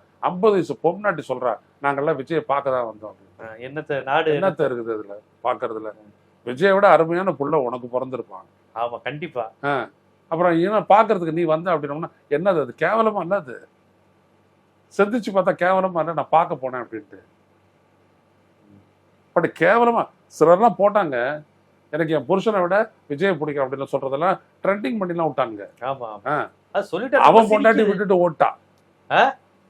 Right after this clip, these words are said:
Speaker 1: அவன் பொண்டாட்டி விட்டுட்டு போயிட்டா.
Speaker 2: ஆ, ஆ.
Speaker 1: இவன் சொல்றான், இவன் சொல்றான் இந்த மாதிரி.
Speaker 2: ஆ.
Speaker 1: இதெல்லாம் வந்துட்டு தமிழினத்துக்கு எவ்வளவு பெரிய அவமரியாதை, அவ கேவலம் பாருங்க. எவ்வளவு மோசமானது இதெல்லாம், அதெல்லாம்.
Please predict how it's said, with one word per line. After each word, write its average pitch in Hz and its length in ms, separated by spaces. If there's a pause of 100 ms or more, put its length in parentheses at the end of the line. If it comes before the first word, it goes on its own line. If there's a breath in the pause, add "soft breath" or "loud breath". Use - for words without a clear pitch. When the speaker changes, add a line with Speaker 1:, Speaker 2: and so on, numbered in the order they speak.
Speaker 1:
அவன் 196 300
பொண்டாட்டி 214 300
விட்டுட்டு 196 280
போயிட்டா. 160 380 (120)
Speaker 2:
ஆ, 127 40
ஆ. 123 420
Speaker 1:
இவன் 214 200
சொல்றான், 196 400
இவன் 175 180
சொல்றான் 180 400
இந்த 139 140
மாதிரி. 123 280 (160)
Speaker 2:
ஆ. 117 40
Speaker 1:
இதெல்லாம் 185 320
வந்துட்டு 185 260
தமிழினத்துக்கு 165 560 (220)
எவ்வளவு 170 240
பெரிய 156 180
அவமரியாதை, 180 500
அவ 147 300
கேவலம் 170 320
பாருங்க. 110 280 (1300)
எவ்வளவு 175 240
மோசமானது 185 600
இதெல்லாம், 120 240
அதெல்லாம். 107 300